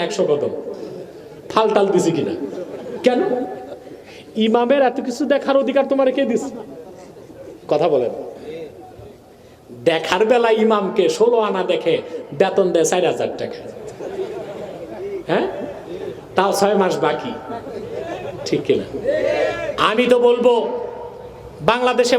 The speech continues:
মানবাধিকার সংস্থাগুলোর বিবেক নাই, বিবেক নাই, বিবেক নাই। ওরা কাফের, মুশরিক, বেঈমান, জাতি উপজাতি সবার জন্য কথা বলে,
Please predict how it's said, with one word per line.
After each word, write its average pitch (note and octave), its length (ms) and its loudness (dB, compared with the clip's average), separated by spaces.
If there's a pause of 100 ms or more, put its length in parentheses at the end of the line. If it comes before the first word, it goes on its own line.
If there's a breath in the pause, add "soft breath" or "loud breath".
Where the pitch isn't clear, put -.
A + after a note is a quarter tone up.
মানবাধিকার A#3+ 640 2
সংস্থাগুলোর A#3+ 720 2
বিবেক A#3 240 2 (100)
নাই, F3+ 120 0 (1300)
বিবেক A3 300 4
নাই, F3+ 160 4
বিবেক F#3 300 4
নাই। A#2+ 100 0 (1300 loud breath)
ওরা A3 200 4 (1300)
কাফের, A3+ 420 4
মুশরিক, A3 420 4
বেঈমান, G#3+ 320 4 (120)
জাতি G#3+ 260 0 (120)
উপজাতি A#3 380 4 (100)
সবার G#3+ 300 2
জন্য A#3 140 4 (140)
কথা F#3+ 240 0
বলে, F#3 180 6